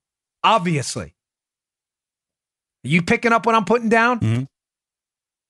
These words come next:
Speaker 1: This querying of this N S A database may still be going on.
Speaker 2: Mm-hmm.
Speaker 1: Devastating story that escaped a lot of mainstream media scrutiny yesterday. Why?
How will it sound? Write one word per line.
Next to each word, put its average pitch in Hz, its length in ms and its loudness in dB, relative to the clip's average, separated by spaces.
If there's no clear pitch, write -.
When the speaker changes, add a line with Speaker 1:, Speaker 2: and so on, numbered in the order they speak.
Speaker 1:
This 185 180 0
querying 247 600 2
of 180 80 2
this 180 220 -2
N 208 140 0
S 208 200 0
A 202 120 4
database 185 440 2
may 175 100 2
still 233 420 0
be 202 140 2
going 196 320 2
on. 202 300 4
Speaker 2:
Mm-hmm. 131 140 0
Speaker 1:
Devastating 214 800 2
story 170 480 0
that 151 160 2
escaped 175 480 0
a 165 60 2
lot 160 200 4
of 151 60 -2
mainstream 151 460 0
media 147 280 2
scrutiny 156 380 -2
yesterday. 131 340 -4
Why? 156 440 2